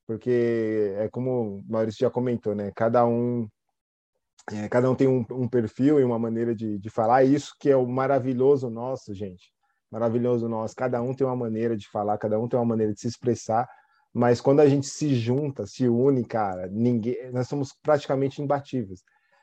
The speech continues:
Já que nós estamos falando disso, porque, assim, Brasil já foi falado lá fora. Os caras lá de fora acreditam muito mais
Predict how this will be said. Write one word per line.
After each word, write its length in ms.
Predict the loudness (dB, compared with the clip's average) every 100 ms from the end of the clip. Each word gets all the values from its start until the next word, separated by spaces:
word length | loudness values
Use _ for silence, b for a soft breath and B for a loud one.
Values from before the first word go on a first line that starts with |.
| _ 2
Já 180 | 4 4
que 100 | 2
nós 120 | 0
estamos 180 | -2 0
falando 340 | 0 0 0
disso, 300 | 0 -2 -4
porque, 180 | -8 -6
assim, 320 | -2 -2 -2
Brasil 440 | 2 6 6 4 -2
já 100 | -4
foi 120 | -2
falado 260 | 0 2
lá 100 | 0
fora. 300 | -2 -4 -4
Os 80 | -4
caras 220 | -2 2
lá 80 | 2
de 100 | 2
fora 160 | 0 0
acreditam 400 | 0 -4 -2 -4
muito 200 | -4 0
mais 220 | 2 0